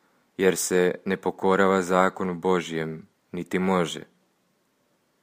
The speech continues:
A koji su u telu, ne mogu Bogu ugoditi.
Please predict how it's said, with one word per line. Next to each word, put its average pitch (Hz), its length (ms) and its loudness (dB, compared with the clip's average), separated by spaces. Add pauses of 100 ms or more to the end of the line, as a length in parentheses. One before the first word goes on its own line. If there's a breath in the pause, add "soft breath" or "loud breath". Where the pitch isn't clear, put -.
(760)
A 127 200 4
koji 107 300 2
su 98 400 -4
u - 100 -8
telu, 92 600 2 (100)
ne 92 200 -2
mogu 90 240 -4
Bogu 82 400 -4
ugoditi. 80 680 -6